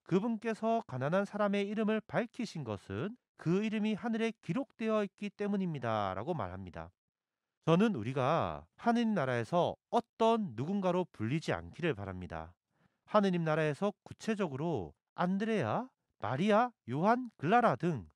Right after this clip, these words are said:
저마다의 이름이 구체적으로 불리우기를 희망하지요. 우리 그리스도인들은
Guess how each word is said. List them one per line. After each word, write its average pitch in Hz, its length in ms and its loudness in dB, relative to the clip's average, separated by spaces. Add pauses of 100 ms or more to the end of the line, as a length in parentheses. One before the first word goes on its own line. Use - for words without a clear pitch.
(180)
저마다의 175 480 2
이름이 196 420 -2 (120)
구체적으로 214 680 -2
불리우기를 135 560 -4
희망하지요. 107 720 -4 (580)
우리 170 200 2
그리스도인들은 160 1000 -2